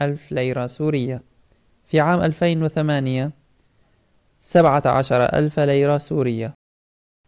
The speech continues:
وفي عام ألفان وتسعة عشرون ألف ليرة سورية.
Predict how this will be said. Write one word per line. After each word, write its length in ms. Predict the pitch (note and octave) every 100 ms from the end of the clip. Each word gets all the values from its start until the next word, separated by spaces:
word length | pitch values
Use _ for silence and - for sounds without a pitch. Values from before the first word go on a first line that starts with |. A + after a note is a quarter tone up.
| _
وفي 300 | - - C3
عام 380 | A#2+ C3+ C#3+ A#2+ - _ _ _ -
ألفان 380 | C#3 C3+ D#3 D#3+
وتسعة 600 | D3+ D3 D3 C3+ C3 C3+ - _ _ _ -
عشرون 480 | B2 - - D#3+ D#3+
ألف 320 | E3+ D3+ -
ليرة 320 | C#3+ C3 C3 C3
سورية. 580 | - D#3 C#3 A2+ A#2+